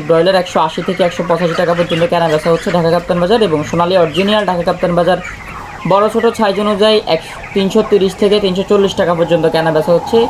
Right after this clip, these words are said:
এবং রেডি সোনালী ক্লাসিক যেটা ঢাকা কাপ্তান বাজার তিনশো বিশ থেকে তিনশো তিরিশ টাকা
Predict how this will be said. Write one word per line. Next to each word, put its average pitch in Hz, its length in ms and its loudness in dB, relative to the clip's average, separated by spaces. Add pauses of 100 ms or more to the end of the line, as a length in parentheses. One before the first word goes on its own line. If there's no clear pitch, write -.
(640)
এবং 226 160 2 (180)
রেডি 180 220 4
সোনালী 190 400 0
ক্লাসিক 170 420 0
যেটা 196 200 2
ঢাকা 175 240 2
কাপ্তান 185 280 0
বাজার 185 240 2
তিনশো 175 240 -2
বিশ 170 260 0
থেকে 180 220 0
তিনশো 165 260 2
তিরিশ 180 260 0
টাকা 175 140 0